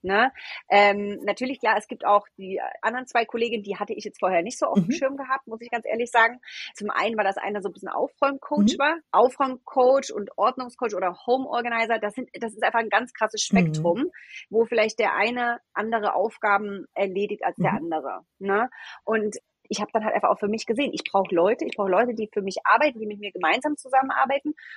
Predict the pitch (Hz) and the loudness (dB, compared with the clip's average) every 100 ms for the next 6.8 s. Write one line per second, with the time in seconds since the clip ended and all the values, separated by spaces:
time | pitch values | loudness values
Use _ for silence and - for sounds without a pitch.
0 | - 208 190 - 214 220 214 202 208 180 | -8 -6 -4 0 2 2 -2 -2 -2 0
1 | 208 349 - - - _ _ _ - 214 | 2 2 0 -10 -16 _ _ _ -8 4
2 | 220 220 208 220 220 220 220 - 311 - | 6 6 4 -2 -2 -2 -2 -2 -4 -4
3 | - 302 - 220 185 - - - - 185 | -8 -8 -4 -2 -2 -4 -10 -16 -6 -4
4 | - 185 190 185 160 - 214 240 214 214 | -2 -4 -2 -6 -8 -4 0 2 4 2
5 | 208 190 - - 226 220 208 - 202 240 | 4 2 2 0 4 4 4 2 4 4
6 | 214 202 220 208 247 - 285 | 0 -4 -10 -8 -10 -8 -8